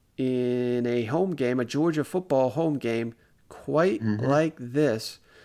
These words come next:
Speaker 1: I mean, the last one that I can really think of, maybe the, uh, what was it, the two thousand fourteen game when Alabama came to town. I mean, there was a ton of hype over it,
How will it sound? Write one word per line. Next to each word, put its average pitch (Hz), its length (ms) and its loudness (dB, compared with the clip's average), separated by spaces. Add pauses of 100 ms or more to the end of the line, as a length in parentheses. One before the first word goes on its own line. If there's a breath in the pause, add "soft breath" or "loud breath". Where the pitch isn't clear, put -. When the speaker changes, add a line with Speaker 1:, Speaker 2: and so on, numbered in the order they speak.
(280 soft breath)
Speaker 1:
I 139 40 -6
mean, 139 120 0
the 131 120 4
last 165 440 4
one 165 520 0
that 143 120 -4
I 147 120 4
can 139 160 -2
really 139 240 2
think 151 400 0
of, 123 400 0 (1200)
maybe 147 260 2
the, 127 340 2
uh, 123 200 0 (720 soft breath)
what 139 160 2
was 127 220 2
it, 123 80 -4
the 123 80 -4
two - 200 -4
thousand 143 340 4
fourteen 147 540 2
game 147 240 2
when 135 100 2
Alabama 139 560 2
came 127 260 -6
to 123 60 -6
town. 131 300 -4
I 127 40 -4
mean, 127 120 -4
there 143 100 -2
was 127 120 -6
a 123 80 -8
ton 156 240 -2
of 131 120 0
hype 151 280 2
over 143 220 0
it, 147 260 -4